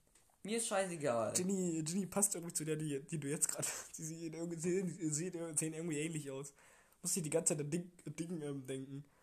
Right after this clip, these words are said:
Speaker 2: Nur, ähm, wenn ich dann an Harry <laughs> denk, dann sieht der nicht so aus wie du.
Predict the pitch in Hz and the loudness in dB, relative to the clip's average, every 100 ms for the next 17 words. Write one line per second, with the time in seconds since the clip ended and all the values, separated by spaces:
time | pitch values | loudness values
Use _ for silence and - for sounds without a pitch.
0 | - - 147 151 147 143 147 143 151 - | -20 -8 0 2 4 2 0 0 0 0
1 | 151 165 160 170 214 185 233 339 311 - | 2 6 8 10 12 10 12 12 12 12
2 | - 320 214 - 330 226 214 240 208 208 | 12 12 12 12 12 12 12 12 12 12
3 | 226 214 - 180 175 202 220 220 | 12 12 12 10 12 12 12 12